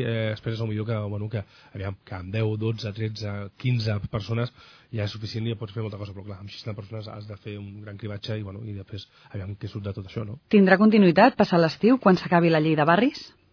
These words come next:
Speaker 1: Aviam, això en, en, en, en, ens ha servit a, a, a barri Can Mas també com a conill d'Índies, vale? En, en, en aquest aspecte, que, que,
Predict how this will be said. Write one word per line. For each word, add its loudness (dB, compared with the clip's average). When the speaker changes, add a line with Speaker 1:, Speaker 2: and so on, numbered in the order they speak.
Speaker 1:
Aviam, 6
això 2
en, 6
en, 6
en, 4
en, 4
ens -4
ha -6
servit -2
a, -2
a, -6
a -8
barri -4
Can -4
Mas -4
també -6
com -4
a -6
conill -8
d'Índies, -10
vale? -8
En, -8
en, -8
en -12
aquest -6
aspecte, -8
que, 6
que, 4